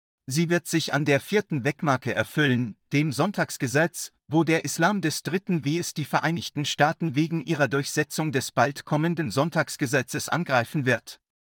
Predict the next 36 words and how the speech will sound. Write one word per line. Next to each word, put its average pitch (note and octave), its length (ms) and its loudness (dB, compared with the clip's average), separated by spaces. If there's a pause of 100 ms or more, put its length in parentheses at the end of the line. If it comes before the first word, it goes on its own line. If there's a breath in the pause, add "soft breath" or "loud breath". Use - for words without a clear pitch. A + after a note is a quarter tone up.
(640)
Wenn D#3 280 2
diese G3+ 320 2
Wahrheit C#3+ 380 2
erkannt D#3 420 0
wird, - 400 0 (100)
in C#3+ 160 -2
Verbindung E3+ 540 2
mit C#3+ 160 -4
der C3+ 120 0
Tatsache, E3+ 720 0 (220)
dass D#3+ 180 -2
die E3+ 140 2
mächtige E3 480 0
Bewegung D#3 520 0
des C3+ 220 -2
dritten E3 320 -2
Engels F#3+ 400 -2
eine D3 320 0
Warnung E3 420 2
vor C#3+ 220 0
dem C#3 180 0
bevorstehenden D3+ 800 0
Gericht D3+ 360 -2
ist, - 340 -4 (120)
kann F3 200 2
das D#3+ 240 0
durch E3 180 4
das - 280 -2
dritte D3+ 340 -2
Wehe D3 220 2
dargestellte C#3+ 720 2
islamische A2+ 600 0
Gericht C#3+ 380 -2
leicht D#3+ 340 2
als D#3+ 240 0
das - 240 0